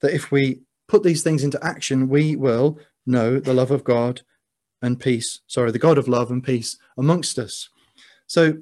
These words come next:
in verse eleven, there's a promise of God's presence. And in verse fourteen, there's a prayer for more of God's blessings amongst us.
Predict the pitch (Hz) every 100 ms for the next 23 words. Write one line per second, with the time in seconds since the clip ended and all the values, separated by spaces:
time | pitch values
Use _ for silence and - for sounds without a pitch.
0 | - _ _ _ 131 165 165 170 202 185
1 | 147 143 - 190 185 160 147 139 123 120
2 | - 110 120 131 - - - - - 139
3 | 135 139 - 170 165 165 143 135 143 151
4 | - 233 185 123 151 147 156 202 233 127
5 | 127 131 - 127 120 127 127 123 - -
6 | _ _ - 131 139 143 - 120 107 -